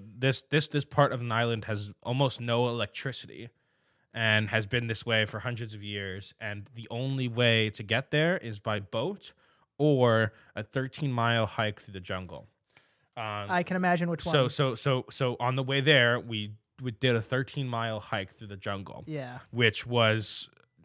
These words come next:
Speaker 1: a beautiful, beautiful hike, but absolutely treacherous. They have these, they have these horrific native bugs there called borrachudus that, that, that are like mosquitoes, but much more upsetting.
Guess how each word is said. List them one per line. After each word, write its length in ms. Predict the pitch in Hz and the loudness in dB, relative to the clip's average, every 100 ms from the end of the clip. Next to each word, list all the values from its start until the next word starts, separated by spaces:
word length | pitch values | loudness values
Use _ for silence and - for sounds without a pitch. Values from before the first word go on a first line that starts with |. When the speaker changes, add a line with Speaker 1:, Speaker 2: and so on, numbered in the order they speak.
| _ _ _ _ _ _ | _ _ _ _ _ _
Speaker 1:
a 80 | 123 | -10
beautiful, 720 | 117 156 240 120 - 90 - _ _ - | -4 0 0 0 -6 -14 -14 _ _ 0
beautiful 420 | 160 214 160 107 | 6 6 6 0
hike, 260 | 98 - - - | -8 -12 -4 8
but 200 | 139 131 - _ _ 131 | 8 6 -6 _ _ 10
absolutely 480 | 156 - 147 135 | 10 8 -2 -2
treacherous. 600 | 120 - 113 - 101 95 - | 0 2 2 2 -2 -4 -2
They 120 | 120 | 2
have 200 | 123 117 | 2 2
these, 280 | 117 110 - - _ | -2 -4 -6 -16 _
they 100 | 123 | 2
have 160 | 117 123 | 2 4
these 340 | 123 120 - - - - | 2 0 -4 -6 -8 -4
horrific 480 | 127 135 143 127 | -2 0 0 -2
native 640 | 117 113 113 120 113 107 - | -2 2 2 2 -2 -2 2
bugs 580 | 110 117 123 120 - - | 4 2 -2 -8 -6 0
there 280 | 127 123 131 | 2 4 2
called 260 | - 98 | -2 -4
borrachudus 960 | 113 107 113 - 120 120 127 135 127 - | -4 -4 -6 -6 -6 -2 -2 -2 -2 -4
that, 280 | 104 - 104 | -8 -8 -2
that, 320 | 110 107 - | 0 0 -2
that 100 | 107 | -2
are 100 | 104 | 2
like 260 | 107 123 - | 4 4 2
mosquitoes, 600 | 127 - 123 123 123 113 | -10 -8 -6 -4 -4 -6
but 120 | 107 | -10
much 300 | 101 104 - | -8 -8 -6
more 160 | 113 107 | -6 -6
upsetting. 540 | - - 107 120 143 | -4 -4 -4 -4 -8